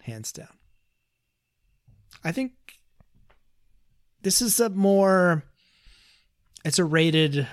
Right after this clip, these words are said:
R. It's, you'll see some differences. It's not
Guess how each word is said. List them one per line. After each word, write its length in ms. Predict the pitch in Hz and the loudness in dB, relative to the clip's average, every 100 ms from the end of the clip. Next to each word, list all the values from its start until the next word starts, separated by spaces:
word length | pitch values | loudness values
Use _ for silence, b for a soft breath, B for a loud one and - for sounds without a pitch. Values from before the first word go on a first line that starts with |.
| B - | B -10
R. 540 | 151 151 143 143 143 143 | -2 0 2 2 0 -2
It's, 680 | 131 135 - - - - - _ _ _ _ _ _ _ | -6 -4 -6 -6 -8 -12 -16 _ _ _ _ _ _ _
you'll 240 | 294 196 214 | -18 -10 -6
see 200 | - 143 | -4 -4
some 200 | 135 104 | -6 -10
differences. 600 | 101 - - - - - | -16 -20 -18 -18 -18 -18
It's 180 | - - | -14 -14
not 160 | 113 | -16